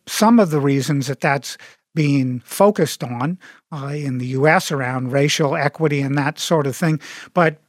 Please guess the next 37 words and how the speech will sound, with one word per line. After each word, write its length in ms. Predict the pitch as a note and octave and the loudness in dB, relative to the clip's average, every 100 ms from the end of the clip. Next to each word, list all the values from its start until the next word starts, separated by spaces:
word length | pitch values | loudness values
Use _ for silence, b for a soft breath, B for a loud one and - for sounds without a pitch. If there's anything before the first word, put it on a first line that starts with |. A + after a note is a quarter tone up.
| - | -10
because 360 | - B3 B3 | -2 2 2
you 100 | A#3+ | 2
run 340 | G#3 G3+ G3 F#3 | 4 4 4 4
money 280 | F3 E3+ E3 | 2 2 0
for 520 | - E3 D3+ D3 C3+ B B _ | -2 0 2 2 -2 B B _
investors 580 | D#3 D3+ E3 - E3 C3+ | -2 2 0 0 -2 0
in, 260 | D#3 D3 | 0 0
in, 380 | D#3+ F3 D3 C#3 | -2 -2 -2 -2
uh, 280 | C3+ C3 B2+ B B _ | -4 -6 -8 B B _
Central 380 | - F3 E3+ E3 | -2 0 2 0
and 120 | D3+ | 0
South 300 | - D#3+ D3 | 2 2 2
America, 540 | D3+ D#3+ A#3 G3+ E3 D#3 | 2 4 4 4 0 -4
can 320 | - D3+ D#3 | -4 -2 -2
you 80 | D3+ | -4
tell 240 | - G3+ | -2 2
us 160 | A#3 - | 2 2
a 60 | |
little 240 | D#3+ F3+ F#3 | 2 2 4
bit 180 | G3 | 2
about 380 | F3+ D3+ D#3+ D3+ | 2 2 2 2
those 280 | F3+ E3+ D#3+ | 2 2 0
issues 600 | A3+ E3 - F3+ E3 D#3 B B B | 0 0 2 2 2 0 B B B
that 220 | F3 D3 C#3+ | 0 0 2
are 160 | D3 | 0
on 240 | F#3+ D#3 D#3 | 0 0 0
the 80 | |
table 340 | D3+ E3 D3 C#3+ | 0 0 0 -2
down 280 | D3 D3 D#3 | 0 0 2
there, 220 | A3 F3 | 2 2
in 80 | D3+ | -2
addition 460 | C#3+ F#3+ A3+ E3 C#3+ | 0 0 2 0 -2
to 180 | E3+ | -2
mining 480 | D3+ D3+ D#3+ D#3 C3+ | 0 0 2 2 2
safety, 480 | B2 D#3 A#2 - G#2 | -2 -4 -6 -8 -14
for 240 | - D3 | -12 -14
example? 480 | A2+ B2 A2+ - - | -12 -14 -16 -18 -20